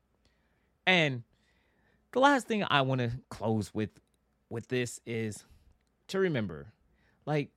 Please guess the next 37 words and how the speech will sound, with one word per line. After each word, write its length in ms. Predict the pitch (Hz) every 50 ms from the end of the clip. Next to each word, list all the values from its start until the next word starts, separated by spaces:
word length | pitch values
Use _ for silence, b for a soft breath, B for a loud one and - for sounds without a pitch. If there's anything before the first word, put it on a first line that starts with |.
| _ _ -
once 520 | 160 131 123 117 139 165 226 262 - - 240
you 60 | 180
go 180 | 185 202 220
through 160 | 214 - 190 151
this 120 | 151 -
process, 640 | _ - 143 139 143 143 - 147 143 139 139 - - -
and 80 | - 165
I 40 |
have 120 | 214 220 -
to 60 | 143
work 220 | 117 120 113 -
on 80 | 101 95
stop 280 | - - 104 92 90 -
saying 240 | - 92 87 80 78
like. 300 | 78 69 - - _ -
See, 140 | - - 104
I 60 | 131
have 140 | 170 - -
to 80 | 127
write 400 | 98 90 87 104 120 117 - -
that 260 | 113 104 82 71 71
down 340 | 101 101 95 85 71 65 80 92
because 340 | 113 - - 104 98 - - _ _ _ _ - - - - _
I 140 | - - 156
shouldn't 280 | 147 - 175 175 160
be 60 | 143 131
saying 240 | - 156 151 127
it 80 | 98 -
that 160 | - 65 - -
much. 320 | - _ _ - - - _ _ _ _ _ _ _ _ _ _ -
Anyway, 500 | 262 254 175 123 95 73 67 - - - _ _ _ _ _ _ b b b b b b b b b b b
once 440 | - 104 117 135 160 196 185 - -
you 80 | 202 185
go 240 | 135 127 120 120 113
through 160 | - 110 98
this 140 | 90 87 -
process, 760 | _ - 87 65 65 - - - - - - - - -